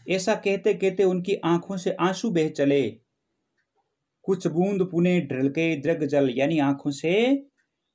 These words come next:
आंसू ढलकने लग गए। रुक गया कंठ, कंठ अवरुद्ध हो गए। चमका लक्ष्मण तेज प्रचंड, जब श्री राम को इस प्रकार दुखी देख करके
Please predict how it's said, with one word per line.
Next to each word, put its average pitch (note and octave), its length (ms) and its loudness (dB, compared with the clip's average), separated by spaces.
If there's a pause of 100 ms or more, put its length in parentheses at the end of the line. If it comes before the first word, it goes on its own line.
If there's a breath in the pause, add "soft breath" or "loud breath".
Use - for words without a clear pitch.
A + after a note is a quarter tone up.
(1400)
आंसू F#3 300 2
ढलकने F3 420 2
लग D#3 180 2
गए। D#3 360 4 (140)
रुक F#3 220 0
गया C#3 320 4
कंठ, C3 420 -2 (640)
कंठ D3 240 0
अवरुद्ध C#3+ 420 0
हो A#2 180 0
गए। E3+ 360 2 (560)
चमका F3 440 4
लक्ष्मण E3+ 420 0
तेज F3 460 -2
प्रचंड, D3 380 0
जब F3 280 0
श्री C#3+ 260 -4
राम E3+ 280 2
को F3 120 0
इस C#3 120 -2
प्रकार C#3 380 0
दुखी B2+ 320 -6
देख A#2 320 -6
करके C3+ 540 -2